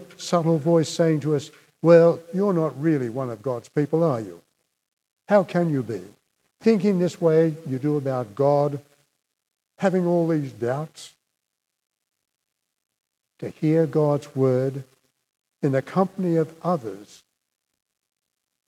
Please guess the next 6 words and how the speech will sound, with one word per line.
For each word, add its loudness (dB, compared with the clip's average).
is -6
a -4
rich -6
gift -8
from -8
God. -2